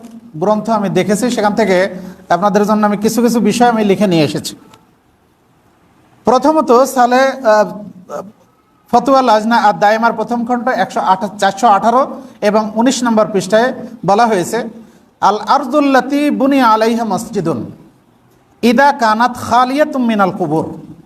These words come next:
সাহহাতিস সালাতু ফিহা।" যদি কোনো জায়গায়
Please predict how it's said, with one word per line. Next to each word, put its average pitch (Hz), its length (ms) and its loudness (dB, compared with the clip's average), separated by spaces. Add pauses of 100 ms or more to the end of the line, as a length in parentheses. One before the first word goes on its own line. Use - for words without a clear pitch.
(320)
সাহহাতিস - 680 -2
সালাতু 233 360 2
ফিহা।" 151 360 -4 (1300)
যদি 262 600 2
কোনো 240 220 2
জায়গায় 247 640 2